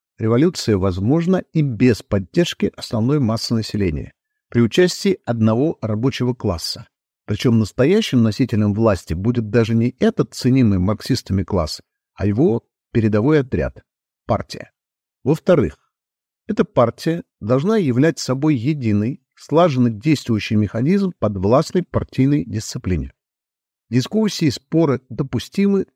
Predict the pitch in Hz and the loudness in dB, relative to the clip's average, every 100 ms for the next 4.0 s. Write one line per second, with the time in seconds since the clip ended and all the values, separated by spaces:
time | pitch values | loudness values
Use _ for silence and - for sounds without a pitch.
0 | _ 156 170 175 - 117 107 143 135 135 | _ 0 0 -4 -4 -4 -2 -2 -2 -4
1 | - - 143 110 92 69 - _ _ _ | -8 -10 -10 -6 -6 -8 -14 _ _ _
2 | _ - 143 202 143 127 123 175 143 113 | _ -6 0 2 2 -2 0 0 0 0
3 | 147 143 117 107 113 - 107 185 226 226 | 0 0 0 -2 -4 -4 -6 0 0 0